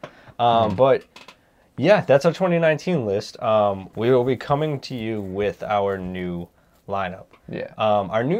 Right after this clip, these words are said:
Speaker 1: lineup is exciting. I
Speaker 2: Yeah.
Speaker 1: can tell you that. We have picked them out. Um, it's, it's very
Speaker 2: I think, like, one or two shows, like, the main excitement. The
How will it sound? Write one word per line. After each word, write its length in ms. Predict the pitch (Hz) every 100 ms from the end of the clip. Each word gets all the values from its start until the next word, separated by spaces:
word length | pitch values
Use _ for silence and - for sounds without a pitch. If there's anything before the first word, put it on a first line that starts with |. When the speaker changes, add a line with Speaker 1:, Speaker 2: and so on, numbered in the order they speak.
| 247
Speaker 1:
lineup 340 | 214 185 175
is 120 | 135
exciting. 480 | 127 - 98 - - - _
I 80 | 117
Speaker 2:
Yeah. 40 |
Speaker 1:
can 80 | 113
tell 140 | 117 120
you 80 |
that. 180 | 104 87
We 160 | 101 117
have 400 | 120 151 170 -
picked 220 | 165 -
them 140 | 131 110
out. 160 | 87 - _ _ _ _ _ _
Um, 480 | 107 95 90 90 85 _ _
it's, 420 | 110 101 - - -
it's 260 | 120 110
very 260 | 113 113 143
Speaker 2:
I 20 |
think, 220 | 147 151
like, 220 | 139 113 110
one 360 | 107 107 107
or 100 | 107
two 180 | 110 98
shows, 340 | 98 90 95
like, 160 | 87 98
the 60 | 90
main 300 | 95 101 90
excitement. 680 | 104 - 110 110 110 110
The 80 | -